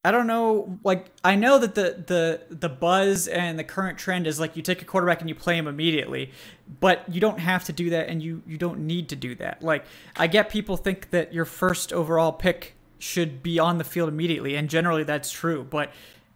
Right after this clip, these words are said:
there are exceptions for franchise quarterbacks, and I think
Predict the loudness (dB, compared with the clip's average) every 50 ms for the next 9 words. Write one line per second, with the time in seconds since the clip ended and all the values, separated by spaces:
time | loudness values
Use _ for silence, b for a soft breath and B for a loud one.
0 | _ -2 2 4 6 8 8 6 6 4 2 0 4 4 4 4 2 -2 -4 -4
1 | -6 -6 -8 -6 -2 -2 -2 -2 -2 -2 -4 -4 -4 -6 -2 0 0 0 0 -2
2 | -4 -6 -8 -8 -10 -12 -10 -8 -6 -4 -2 -4 -4 -2 -2 -4 -4 -4 -8